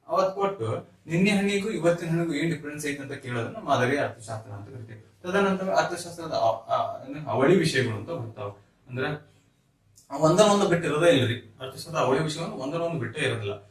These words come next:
ಸೂಕ್ಷ್ಮ ಅರ್ಥಶಾಸ್ತ್ರದಾಗೂ ಸಮಗ್ರ ಅರ್ಥಶಾಸ್ತ್ರ ಇರ್ತೈತಿ. ಸಮಗ್ರ ಅರ್ಥಶಾಸ್ತ್ರದಾಗ ಕೆಲವೊಂದು ಸೂಕ್ಷ್ಮ ಅರ್ಥಶಾಸ್ತ್ರ ಅನ್ನೋದು ಇದ್ದೇ ಇರ್ತೈತಿ. ಅದಕ್ಕ ಅವನ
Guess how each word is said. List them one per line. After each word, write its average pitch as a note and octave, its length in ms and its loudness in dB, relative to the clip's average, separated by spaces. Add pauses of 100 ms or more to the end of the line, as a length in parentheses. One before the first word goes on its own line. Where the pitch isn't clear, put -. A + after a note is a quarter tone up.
(160)
ಸೂಕ್ಷ್ಮ F3+ 300 -2
ಅರ್ಥಶಾಸ್ತ್ರದಾಗೂ F#3+ 960 2
ಸಮಗ್ರ D3 340 2
ಅರ್ಥಶಾಸ್ತ್ರ A#2 500 -2
ಇರ್ತೈತಿ. A2+ 440 -6
ಸಮಗ್ರ D#3+ 320 0
ಅರ್ಥಶಾಸ್ತ್ರದಾಗ E3+ 720 -2
ಕೆಲವೊಂದು E3 320 -8
ಸೂಕ್ಷ್ಮ E3 300 -8
ಅರ್ಥಶಾಸ್ತ್ರ B2 460 -8
ಅನ್ನೋದು F#3 580 -12
ಇದ್ದೇ C3 180 0
ಇರ್ತೈತಿ. A2 680 4
ಅದಕ್ಕ D#3 300 -2
ಅವನ G3+ 280 6